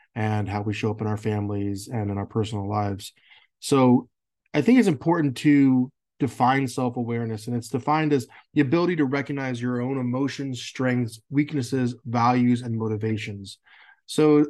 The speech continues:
the motivation piece is a real, is a real important part of understanding self-awareness, because it's essentially what's triggering you. And we hear trigger and we immediately s-, assume that it's something negative or that it's something associated with, with fear, but it's, it's a,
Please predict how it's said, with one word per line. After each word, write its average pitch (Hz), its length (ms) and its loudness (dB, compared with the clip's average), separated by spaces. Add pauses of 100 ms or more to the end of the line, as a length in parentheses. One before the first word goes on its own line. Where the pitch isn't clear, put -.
(160)
the 139 80 -2
motivation 165 640 4
piece 131 300 -2
is 120 80 -4
a 123 40 -2
real, 135 520 2 (180)
is 127 160 -4
a 123 60 0
real 135 260 2
important 131 420 -6
part 123 300 0
of 117 180 0 (440)
understanding 135 460 0
self-awareness, 123 680 -2
because 127 400 -2
it's 123 240 -4 (340)
essentially 214 320 0
what's 214 300 0
triggering 151 540 -2
you. 104 180 -4
And 104 100 -6
we 123 100 2
hear 180 180 2
trigger 143 420 -2
and 123 80 0
we 127 120 0
immediately 135 400 0
s-, - 220 -8
assume 135 280 -4
that 123 80 2
it's 117 100 -2
something 117 260 -2
negative 117 460 0
or 110 140 -2
that 113 180 -6 (440)
it's 123 160 -2
something 123 280 0
associated 120 640 2
with, 113 360 -4 (440)
with 123 180 -4
fear, 196 340 2
but 131 160 0
it's, 123 240 -4
it's 147 240 -4
a, 143 240 2